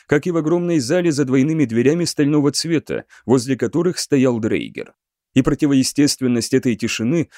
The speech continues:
лишь сильнее взвинчивала его нервы и заставляла играть мускулатурой. Кхарн старался не обращать внимания на реакции своего тела. Взгляд его оставался холоден.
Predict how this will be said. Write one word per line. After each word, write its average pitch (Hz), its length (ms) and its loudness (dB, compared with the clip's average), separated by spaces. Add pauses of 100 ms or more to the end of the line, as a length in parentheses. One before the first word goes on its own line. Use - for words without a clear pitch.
(120)
лишь 151 280 2
сильнее 170 500 2
взвинчивала 127 600 0
его 117 220 2
нервы 151 440 2 (180)
и 190 100 2
заставляла 170 720 2
играть 135 300 0
мускулатурой. - 840 -4 (840)
Кхарн 170 320 2
старался 175 540 0
не 175 120 0
обращать 156 520 0
внимания 139 480 2
на 165 120 4
реакции 147 480 2
своего 127 400 2
тела. 55 440 -8 (360)
Взгляд 107 380 2
его 165 400 -2
оставался 151 600 0
холоден. - 500 -6